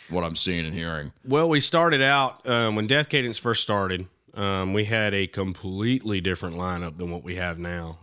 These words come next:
Speaker 2: And, uh, the first singer was kinda, like, Lamb of God-ish, you know, raw kinda sound.
Speaker 1: Mm-hmm.
Speaker 2: And that's when we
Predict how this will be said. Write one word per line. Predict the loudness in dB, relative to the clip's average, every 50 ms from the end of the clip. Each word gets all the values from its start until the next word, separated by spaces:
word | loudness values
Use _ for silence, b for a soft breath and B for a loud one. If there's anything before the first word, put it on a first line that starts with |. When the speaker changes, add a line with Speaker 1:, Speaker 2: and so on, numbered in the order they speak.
| _ -8
Speaker 2:
And, | -6 -4 -4 -4 -4 -4
uh, | -4 -4 -6 -6
the | -8 -8
first | -4 -2 0 0 2 2
singer | 2 2 2 2 2 2 0 0
was | 0 0 0 0 -2
kinda, | -2 -2 -2 0 0 0
like, | 0 0 0 2 0 0 -2 -4 -8 _ _ _ _ _ _ -12 -6
Lamb | -2 0 2 2 2 0
of | -2 -2 0
God-ish, | 2 4 4 4 4 2 2 2 2 2 0 0
you | 0 0
know, | -2 -2 -2
raw | 0 0 0 0 0 0 0 2 2 4 2 2
kinda | 2 2 2 2 2 2
sound. | 0 2 2 4 6 6 6 6
Speaker 1:
Mm-hmm. | 4 2 0 B B B B
Speaker 2:
And | 0 2
that's | 2 2 4 2
when | 2 4
we | 2 2 0